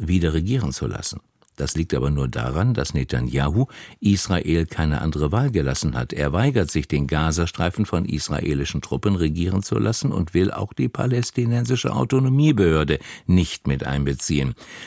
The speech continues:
Damit bleiben nur zwei Möglichkeiten. Entweder der Gazastreifen wird zu einem von Banden regierten Gebiet nach dem Vorbild Somalias,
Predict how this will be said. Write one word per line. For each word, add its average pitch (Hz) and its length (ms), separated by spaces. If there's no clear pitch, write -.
Damit 95 340
bleiben 80 260
nur 73 160
zwei 123 240
Möglichkeiten. - 680
Entweder 110 580
der 78 160
Gazastreifen 76 840
wird 71 180
zu - 120
einem 64 340
von 62 300
Banden 101 480
regierten 80 540
Gebiet 85 480
nach - 160
dem - 180
Vorbild 71 520
Somalias, 80 800